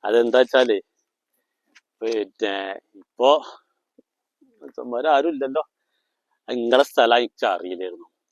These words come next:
കൂടോത്രം ഇപ്പൊ ഞമ്മക്ക് എല്ലാവർക്കും വേണ്ടിട്ട് തന്നെയാണ്. ഇപ്പത്തെ ഒരു വല്ലാത്തൊരു കാലഘട്ടത്തിലാണല്ലോ നമ്മളും നിങ്ങളും ഒക്കെ ജീവിച്ചു പോണത്. ഇന്ത്യ രാജ്യത്തിന്റെ സ്പോക്ക് എവിടേക്കാണ്?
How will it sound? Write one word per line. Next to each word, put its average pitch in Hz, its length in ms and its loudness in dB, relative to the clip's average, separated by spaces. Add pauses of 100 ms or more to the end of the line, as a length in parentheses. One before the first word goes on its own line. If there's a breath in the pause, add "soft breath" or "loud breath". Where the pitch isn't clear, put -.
(200)
കൂടോത്രം 131 560 0
ഇപ്പൊ 139 160 -6
ഞമ്മക്ക് 113 440 -4
എല്ലാവർക്കും 107 400 -6
വേണ്ടിട്ട് 90 360 -10
തന്നെയാണ്. 95 300 -20 (600)
ഇപ്പത്തെ 190 280 0
ഒരു 170 120 2
വല്ലാത്തൊരു 123 680 2 (220)
കാലഘട്ടത്തിലാണല്ലോ 117 920 -2
നമ്മളും 110 400 -6
നിങ്ങളും 110 340 -4
ഒക്കെ - 340 -8
ജീവിച്ചു 107 480 -10
പോണത്. 104 280 -10
ഇന്ത്യ 110 240 -2
രാജ്യത്തിന്റെ 127 480 0
സ്പോക്ക് - 580 -8
എവിടേക്കാണ്? 95 500 -10